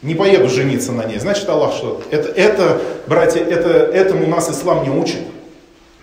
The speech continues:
Если бы пророк Мухаммад, саллаллаху алейхи вассаляма, со своей армией выходил бы на поле боя, и там первого человека убили, и он сказал, «О, это плохой признак.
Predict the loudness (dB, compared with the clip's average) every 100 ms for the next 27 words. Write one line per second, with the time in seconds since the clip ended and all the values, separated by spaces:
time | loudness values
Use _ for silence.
0 | -14 -2 2 2 2 2 4 4 4 4
1 | 2 2 2 4 2 2 2 2 2 2
2 | 4 4 4 4 4 2 0 -2 -2 0
3 | 2 2 2 2 2 4 4 2 2 4
4 | 2 2 -4 0 0 4 4 4 6 6
5 | 8 6 4 0 -4 -6 -4 0 2 4
6 | 4 6 6 6 6 6 6 6 4 4
7 | 2 2 2 0 0 0 0 2 4 4
8 | 2 -2 -8 -12 -18 -12 -2 0 2 0
9 | -2 -8 -10 -6 -2 0 0 -2 -4 -6